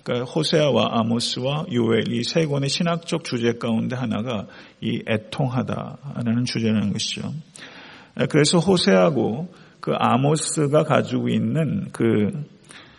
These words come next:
어, 재앙의 근원이 무엇인가 하게 되면 두 가지라고 볼 수 있습니다. 우상 숭배와 정의와 공의를 저버린 것입니다. 이 두 가지 때문에 하나님께서 이스라엘 백성들에게 재앙을 내리신 것은 우상 숭배와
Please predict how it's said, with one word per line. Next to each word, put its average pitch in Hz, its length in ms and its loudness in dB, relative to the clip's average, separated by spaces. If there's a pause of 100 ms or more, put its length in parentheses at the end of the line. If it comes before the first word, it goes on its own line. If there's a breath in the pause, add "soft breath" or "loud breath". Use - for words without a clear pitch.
(140)
어, - 280 -6
재앙의 135 500 6
근원이 131 420 2
무엇인가 117 880 -2
하게 160 220 0
되면 131 360 0
두 131 140 -2
가지라고 135 380 6
볼 117 140 2
수 - 100 -4
있습니다. 104 420 -2
우상 147 380 6
숭배와 123 720 2 (380 loud breath)
정의와 127 800 4
공의를 123 520 2
저버린 107 360 0
것입니다. - 680 -6
이 139 100 -2
두 131 240 2
가지 135 400 4
때문에 127 460 0 (260 loud breath)
하나님께서 135 480 0
이스라엘 120 360 2
백성들에게 113 500 0
재앙을 117 400 2
내리신 104 320 0
것은 95 260 -6 (520 soft breath)
우상 151 440 4
숭배와 131 680 2